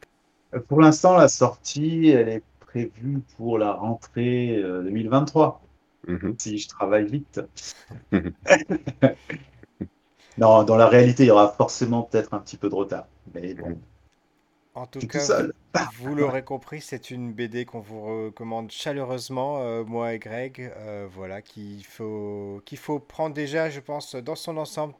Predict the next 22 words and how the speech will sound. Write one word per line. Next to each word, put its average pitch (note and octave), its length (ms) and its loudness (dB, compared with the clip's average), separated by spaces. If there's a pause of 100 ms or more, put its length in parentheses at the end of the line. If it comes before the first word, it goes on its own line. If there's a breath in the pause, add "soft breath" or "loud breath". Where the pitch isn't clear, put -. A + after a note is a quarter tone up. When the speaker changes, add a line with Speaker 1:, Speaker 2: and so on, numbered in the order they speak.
(140)
Speaker 3:
avec C3 260 -14
les B2+ 60 -12
deux B2 140 -10
premiers C3 300 -12
volumes. B2 380 -10
Si - 160 -16
vous A#2 200 -12
arrêtez B2+ 300 -8
au D3 40 -8
premier C#3 380 -14
volume, C#3+ 360 -10
comme B2 180 -10
l'a B2 100 -10
dit, B2 240 -10
euh, A2+ 100 -6
Michael A2+ 340 -10
au A2 60 -10
début, A2+ 340 -16 (300 soft breath)
c'est - 140 -12
vraiment C#3 300 -2
un C#3+ 80 -6
volume, C#3 300 -8